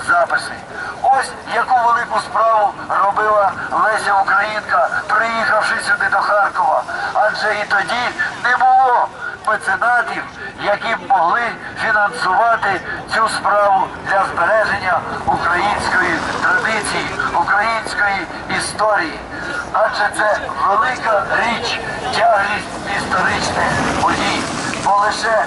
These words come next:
на подіях національно-визвольної боротьби, на героях цієї національно-визвольної боротьби ми можемо виконувати, виховувати наступні покоління. І ми бачимо, який величезний зв'язок ми маємо і сьогодні.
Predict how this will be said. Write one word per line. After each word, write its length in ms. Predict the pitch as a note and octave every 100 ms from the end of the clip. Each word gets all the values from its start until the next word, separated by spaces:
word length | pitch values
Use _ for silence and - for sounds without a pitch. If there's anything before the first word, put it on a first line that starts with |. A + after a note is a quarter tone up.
| -
на 100 | F#3
подіях 440 | F#3+ G#3 A3+ A3 G#3+ G3+
національно-визвольної 1300 | G3+ G#3 G#3 G#3+ G#3+ G#3 G3 G#3+ G3 F#3 F3 E3+ E3+
боротьби, 380 | D#3+ D#3+ - D#3 - - - A2+
на 60 | G3+
героях 600 | G#3 G#3 A#3 A#3 A#3 A3 -
цієї 360 | G3 A3 A3 A3
національно-визвольної 1300 | G#3+ G#3 G#3 G#3 G#3 G3+ G3 F#3+ G#3 G3+ F#3+ F#3 F3
боротьби 420 | F3+ E3+ E3+ F#3+ F#3 D#3+ E3+ -
ми 60 | G3+ G#3+
можемо 320 | A3 G#3+ G#3+ G#3
виконувати, 560 | G3+ A3+ G#3 G#3 G3+ G3+ - - - -
виховувати 540 | G3+ G#3 G#3+ G#3+ G#3 G3 F#3+
наступні 600 | G3+ G3+ - A#3 - G#3
покоління. 680 | F#3+ G3 F#3 F3+ G#3 - C#3+ - - - - - -
І 40 |
ми 180 | G3 G#3+ G#3+
бачимо, 500 | A#3 A3 A3 C#4 C#4 - - G#3
який 320 | A#3+ C4 B3+
величезний 720 | A#3 B3 A#3 A#3 A#3+ F#3 A3 G#3
зв'язок 400 | G#3 G#3 G#3 A3 - - -
ми 120 | - G3+
маємо 460 | G#3+ G#3+ G#3+ G#3 G#3 G#3
і 140 | A3 -
сьогодні. 440 | F#3+ F#3 G#3 C3